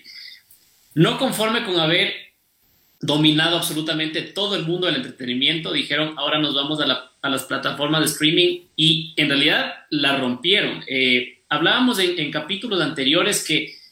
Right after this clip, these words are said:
con tan solo diez u once meses de lanzamiento ya tenían más de sesenta millones de suscriptores de, en, en Disney Plus. Es una locura, es una locura, y para mí crecerán exponencialmente.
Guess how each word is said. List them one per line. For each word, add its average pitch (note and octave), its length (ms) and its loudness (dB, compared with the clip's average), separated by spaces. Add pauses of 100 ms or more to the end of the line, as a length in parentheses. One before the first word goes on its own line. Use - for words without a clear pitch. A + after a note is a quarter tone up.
(160)
con D3+ 200 0
tan D3+ 160 0
solo G#3+ 640 -2
diez G#3 500 2
u D#3 100 0
once G3 320 2
meses G3+ 460 2
de E3 80 0
lanzamiento D3 760 0 (100)
ya E3 160 2
tenían F#3+ 560 -2
más F3 180 2
de G#3 80 0
sesenta A3+ 520 0
millones F#3 320 2
de F#3+ 80 -4
suscriptores D3 640 -2
de, B2+ 180 -4
en, B2 200 -4
en B2+ 120 -4
Disney C3+ 320 0
Plus. C3 240 -2
Es F3+ 120 2
una A3 220 0
locura, D#3+ 560 4
es C3+ 120 -4
una G3 100 2
locura, G3+ 540 0 (320)
y D#3 160 -4
para D3 180 2
mí A3+ 440 0 (100)
crecerán D#3 420 0
exponencialmente. D3 1120 -2